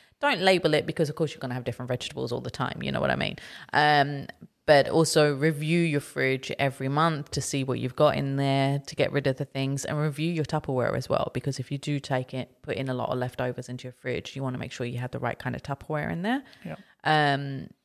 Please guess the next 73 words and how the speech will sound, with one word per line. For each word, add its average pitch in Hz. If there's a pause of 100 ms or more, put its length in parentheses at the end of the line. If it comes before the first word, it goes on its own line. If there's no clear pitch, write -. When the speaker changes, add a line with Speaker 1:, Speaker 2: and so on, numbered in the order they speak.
(680)
Speaker 1:
and 160
yeah, 196 (220)
and 151
pickles 180
as 143
well. 151
See, 185
let 214
us 226
know 240
about -
your -
pickles. 151
What -
pickles 220
do 185
you 151
have? 180
And, 147
like, 139
where 175
do 165
you 160
store 165
'em? -
Do 127
you 131
store 156
'em 147
in 139
the 139
fridge 208
or 147
outside, 160
you 147
Speaker 2:
Yeah, -
Speaker 1:
know? 123
Speaker 2:
that's 139
a -
good 135
point. 135
Speaker 1:
Um, 151
and 170
what 190
Speaker 2:
Herbs, 190
as, 175 (180)
herbs 196
are 143
one 139
I 127
think 147
we 131
kind 139
of 143
just -
skimmed 151
over 139
that, 131
but 131
we 131
have 127
coriander, 139
that's 127
a -
big 139
one, 127
uh, 127
mint 127
Speaker 1:
Yeah. 139
Speaker 2:
and 131
stuff -
like 131
that. 131